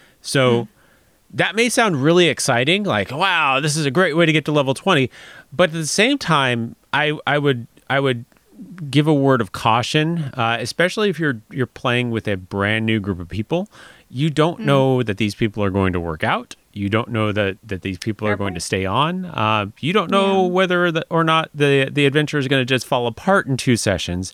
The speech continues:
Speaker 1: and you have this partially played adventure path that, uh, that maybe some people wanna, wanna start a new game, uh, but it can, it can kinda sour your, your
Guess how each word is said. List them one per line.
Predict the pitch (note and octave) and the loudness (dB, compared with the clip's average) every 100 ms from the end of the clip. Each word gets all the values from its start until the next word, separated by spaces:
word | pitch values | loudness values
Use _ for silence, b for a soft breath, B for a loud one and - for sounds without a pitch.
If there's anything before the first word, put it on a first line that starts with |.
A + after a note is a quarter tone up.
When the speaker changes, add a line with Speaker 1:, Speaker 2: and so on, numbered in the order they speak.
| B B B B | B B B B
Speaker 1:
and | A#2+ A#2 | -4 -2
you | A#2+ A#2+ | 0 0
have | A#2+ A#2 | 0 0
this | A2+ A2 | -4 -4
partially | - D#3+ E3 - C#3+ C3 | -2 0 2 2 2 2
played | - B2+ B2+ B2 | 2 2 2 2
adventure | A#2 A#2 A2 A2+ | 0 0 -2 -2
path | G2+ G#2+ G2+ G2+ - B B B | 0 0 2 0 -4 B B B
that, | A2+ G#2+ G2+ F#2 | -2 0 0 0
uh, | A2 G2+ F#2+ F#2+ - | 0 2 0 -2 -4
that | A2 G#2 | -4 0
maybe | C3+ C#3 | 0 0
some | B2 B2 D3 | 0 0 0
people | C3+ A#2 | 0 2
wanna, | A2+ A2+ - | 2 0 -6
wanna | D3 A2+ G#2+ G2+ G2+ A#2 C3 A#2+ | -2 0 2 0 -4 -12 -14 -12
start | - A2+ G#2+ | -4 0 2
a | G#2+ | 2
new | G#2+ G#2 | 2 2
game, | G2+ G2+ G#2 G2 G2 - | 0 0 -2 -4 -8 -6
uh, | G2+ F#2+ - | -2 -2 -2
but | A#2+ A2 _ - | -2 -2 _ -2
it | B2+ - | -2 0
can, | C3+ A#2+ - | -2 -4 -4
it | C3 | -4
can | - C3+ A2 _ _ _ _ _ _ - - | -2 -2 -4 _ _ _ _ _ _ -20 -8
kinda | C#3 D3 C#3+ | -2 0 0
sour | - C3+ C3+ C3 | 0 2 4 4
your, | A#2+ A2 G#2+ | 4 4 2
your | - A2+ G#2 F#2+ | 0 0 2 0